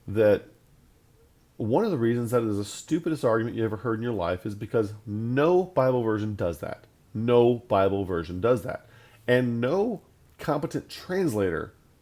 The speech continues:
would recommend doing that for any translation work. Say they're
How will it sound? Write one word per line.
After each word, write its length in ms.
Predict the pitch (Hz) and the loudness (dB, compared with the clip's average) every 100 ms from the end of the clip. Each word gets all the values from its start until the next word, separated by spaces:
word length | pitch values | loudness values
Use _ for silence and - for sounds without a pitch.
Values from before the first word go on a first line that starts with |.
| - | -2
would 240 | 120 131 | 2 2
recommend 600 | 123 123 - 117 110 107 | 4 2 0 -4 -2 -2
doing 340 | 117 104 90 | -2 0 -2
that 260 | 87 - - - _ _ _ _ | -4 -6 -8 -18 _ _ _ _
for 360 | - - 294 147 | -4 4 4 4
any 200 | 160 226 | 2 2
translation 680 | 262 - 101 95 90 - 87 | 0 0 0 0 -2 -2 -6
work. 240 | 73 - - | -8 -10 -6
Say 180 | - 156 | 0 2
they're 280 | 156 98 | 4 2